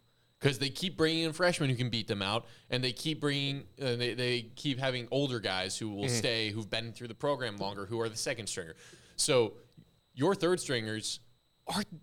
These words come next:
Speaker 1: probably gonna be that much more developed than the third string freshman,
Speaker 2: Mm-hmm.
Speaker 1: brand new to college sports,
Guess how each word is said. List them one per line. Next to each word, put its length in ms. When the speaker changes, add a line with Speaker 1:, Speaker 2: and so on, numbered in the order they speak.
Speaker 1:
probably 340
gonna 180
be 100
that 160
much 140
more 120
developed 560
than 520
the 100
third 260
string 360
freshman, 760
Speaker 2:
Mm-hmm. 120
Speaker 1:
brand 300
new 220
to 100
college 460
sports, 560